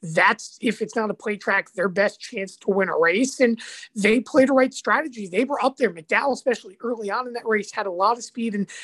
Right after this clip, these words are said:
while he didn't fade as bad in the long run, you know, the right opportunity. Also, I wanna point out this for Chris Buescher. Chris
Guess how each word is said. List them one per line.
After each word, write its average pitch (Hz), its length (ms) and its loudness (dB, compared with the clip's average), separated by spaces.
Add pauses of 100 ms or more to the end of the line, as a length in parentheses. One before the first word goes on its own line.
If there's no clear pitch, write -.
(140)
while 247 140 6
he 233 100 4
didn't 262 240 0
fade 277 280 0
as 226 100 -2
bad 247 260 2
in 220 40 -4
the 202 60 -2
long 247 320 0
run, 208 420 0 (280)
you 254 100 4
know, 247 160 6 (300)
the 247 160 2
right 277 180 2
opportunity. 269 640 -4 (100)
Also, 320 300 2
I 302 40 2
wanna 294 180 0
point 285 220 0
out 269 100 0
this 277 160 -6
for 233 100 -10
Chris 220 220 -2
Buescher. 262 520 2 (580)
Chris 427 200 4